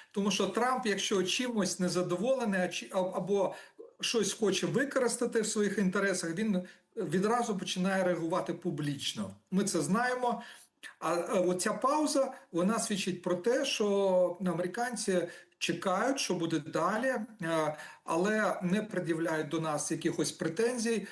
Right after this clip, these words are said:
Допомоги, на жаль, немає з перших, е, е, тижнів, е, і навіть перших днів, е, роботи цієї адміністрації. Але, тим не менш, для нас головне, щоб, е, продовжилося,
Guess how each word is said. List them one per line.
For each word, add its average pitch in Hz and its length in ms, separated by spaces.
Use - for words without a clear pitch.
Допомоги, 226 540
на 190 140
жаль, 175 220
немає 160 640
з 143 80
перших, - 580
е, 139 320
е, 165 220
тижнів, 247 580
е, 233 40
і 160 100
навіть 151 420
перших 127 400
днів, 262 220
е, 185 420
роботи 185 460
цієї 185 280
адміністрації. 165 960
Але, 226 200
тим 262 180
не 226 80
менш, 226 300
для 185 120
нас 202 200
головне, 180 360
щоб, 175 340
е, 156 220
продовжилося, 165 1040